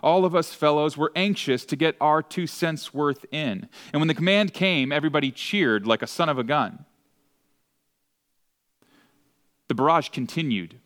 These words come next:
for over an hour that night. By the time a final all-clear order was given later that morning, Los Angeles's artillery batteries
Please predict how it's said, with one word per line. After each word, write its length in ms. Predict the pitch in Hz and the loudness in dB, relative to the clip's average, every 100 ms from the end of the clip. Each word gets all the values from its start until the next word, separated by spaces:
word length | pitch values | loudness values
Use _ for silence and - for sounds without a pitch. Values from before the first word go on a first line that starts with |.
| _ | _
for 480 | 123 110 104 95 - | -2 0 0 -2 -4
over 540 | 135 147 131 139 127 - | -2 -2 -2 -2 -4 -4
an 200 | 120 107 - | -6 -8 -2
hour 400 | 110 101 85 - _ _ _ _ _ | -2 -2 -6 -16 _ _ _ _ _
that 240 | 90 - | -10 -8
night. 240 | 101 85 - _ _ _ _ _ _ _ _ _ _ _ _ _ _ _ _ - - | -10 -12 -14 _ _ _ _ _ _ _ _ _ _ _ _ _ _ _ _ -20 -2
By 120 | - 135 | 2 2
the 80 | |
time 260 | 127 160 151 | 6 4 4
a 60 | 127 | 2
final 320 | 151 147 139 | 4 4 6
all-clear 520 | 139 135 - 151 143 | 4 4 2 2 4
order 300 | 139 139 139 | 4 2 2
was 220 | 120 104 | 0 -4
given 400 | 104 139 135 131 | 0 0 2 0
later 440 | 117 127 135 131 123 | 2 4 4 2 4
that 280 | 117 - | 2 0
morning, 360 | 120 139 151 147 | -2 -4 -4 -2
Los 320 | 127 120 120 139 | 2 2 0 -4
Angeles's 680 | 156 156 151 143 139 123 | -6 -4 -2 -2 -2 -2
artillery 540 | 120 113 - 165 139 107 | 0 -2 -2 -2 0 0
batteries 540 | 101 95 98 101 - | 0 0 -2 -4 -8